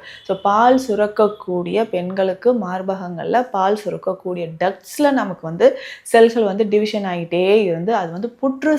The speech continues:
செல்களாக மாறிக்கிட்டே வருது. So, இது வந்து இன்வேசிவ் டக்டல் கார்சினோமா அப்படின்ற நிறைய டைப்ஸ் எல்லாமே இருக்கு. இது நாளடைவுல என்ன ஆகும்னா,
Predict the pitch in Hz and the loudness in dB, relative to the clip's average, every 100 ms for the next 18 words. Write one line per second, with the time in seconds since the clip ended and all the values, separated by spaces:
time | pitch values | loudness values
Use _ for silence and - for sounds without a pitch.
0 | 302 226 208 208 196 175 165 247 294 196 | 0 2 2 0 -2 -2 -2 -2 -2 -4
1 | 180 180 160 160 175 165 147 156 151 - | -6 -4 -6 -4 -2 -2 -4 -6 -6 -10
2 | - - - - 311 285 381 381 392 339 | -20 -20 -10 0 2 4 4 6 8 6
3 | 330 320 269 262 262 254 254 233 226 226 | 6 4 6 6 6 4 2 0 0 0
4 | 220 214 208 214 208 202 202 185 190 196 | 2 2 0 -2 -6 -2 -2 -2 -4 -2
5 | 269 226 196 208 - 233 330 311 240 202 | -2 0 -2 -2 2 4 4 4 4 2
6 | 185 220 202 165 185 208 208 269 - - | 0 -4 -6 -2 0 2 4 2 2 -10
7 | - - _ 269 392 440 - - 240 392 | -20 -20 _ 6 8 6 2 0 4 4
8 | 453 339 240 240 240 190 202 208 185 175 | 6 8 8 6 4 2 0 0 -2 -4
9 | 170 | -6